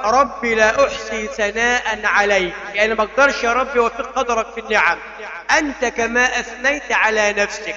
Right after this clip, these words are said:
طب ربنا أثنى على نفسه وعلمنا بإيه؟ نقول: "الحمد لله رب العالمين". يبقى الحمد لله كلمة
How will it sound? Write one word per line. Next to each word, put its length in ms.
طب 160
ربنا 460
أثنى 240
على 200
نفسه 320
وعلمنا 560
بإيه؟ 280
نقول: 280
"الحمد 500
لله 460
رب 240
العالمين". 600
يبقى 240
الحمد 440
لله 540
كلمة 480